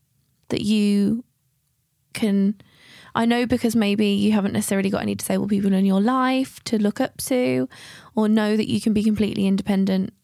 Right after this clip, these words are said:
in different ways. You don't have to physically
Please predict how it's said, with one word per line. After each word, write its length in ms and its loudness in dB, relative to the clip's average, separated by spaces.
in 160 0
different 360 -4
ways. 460 -4
You 80 0
don't 140 -2
have 160 -2
to 80 -6
physically 800 -2